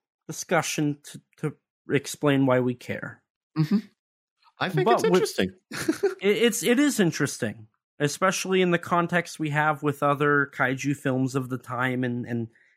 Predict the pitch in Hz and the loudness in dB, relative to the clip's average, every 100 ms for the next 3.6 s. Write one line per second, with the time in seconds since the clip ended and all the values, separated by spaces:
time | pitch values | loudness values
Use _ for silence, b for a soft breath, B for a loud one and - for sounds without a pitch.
0 | b 127 120 120 - 127 131 135 131 - | b -4 -4 -4 -8 -4 2 2 2 -2
1 | 127 135 123 123 120 - - 135 - - | -2 0 2 2 2 0 0 0 0 -2
2 | 123 120 123 - 127 117 113 113 110 113 | -2 0 -2 -4 -4 0 0 -2 -2 -2
3 | 113 110 - 113 107 | 0 -2 -2 -4 -4